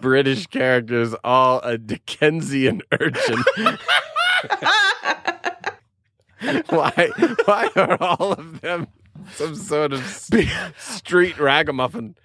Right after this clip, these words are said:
Speaker 2: Because every
Speaker 1: <laughs> from
Speaker 2: fucking
Speaker 1: the late nineteenth century?
Speaker 2: <laughs> I, I shit you not. Here's the legitimate reason.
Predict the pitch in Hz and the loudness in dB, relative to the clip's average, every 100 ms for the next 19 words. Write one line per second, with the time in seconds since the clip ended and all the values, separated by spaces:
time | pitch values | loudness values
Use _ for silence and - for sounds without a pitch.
0 | 151 135 160 - 175 156 - 165 175 170 | -6 -2 2 2 2 0 -2 2 2 2
1 | 190 202 196 - 190 185 190 175 170 139 | -2 -2 -4 -2 0 2 2 2 2 4
2 | 147 156 117 170 135 151 151 - - - | 2 2 -2 -2 -2 -6 -8 -10 -14 -16
3 | - - - 214 - - - - 311 302 | -18 -12 -4 -4 -2 -2 -4 -2 -2 -2
4 | - - 175 175 - 170 156 - - 175 | -10 -6 0 0 0 0 0 -2 -4 -4
5 | 180 165 151 131 147 139 151 151 139 135 | 0 0 0 -2 -2 -2 -4 -4 -4 -4
6 | 131 123 107 | -2 -2 -2